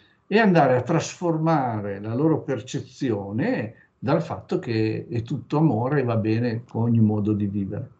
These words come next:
Sono lavori profondi che si fanno bene. Poi uno dice: "Ah, ma sono davvero le tue antenate?"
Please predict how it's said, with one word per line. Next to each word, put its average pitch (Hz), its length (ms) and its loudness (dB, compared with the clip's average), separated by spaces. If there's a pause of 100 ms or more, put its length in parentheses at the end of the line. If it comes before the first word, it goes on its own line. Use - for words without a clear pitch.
Sono 156 340 6
lavori 170 360 6
profondi 156 760 0
che - 100 -2
si 113 140 -6
fanno 113 360 -2
bene. 107 500 -2 (680)
Poi 247 140 6
uno 190 120 6
dice: 135 300 4
"Ah, 196 180 4
ma 160 140 2
sono 214 280 -2
davvero 185 440 2
le 139 160 0
tue 160 160 -2
antenate?" 120 800 -6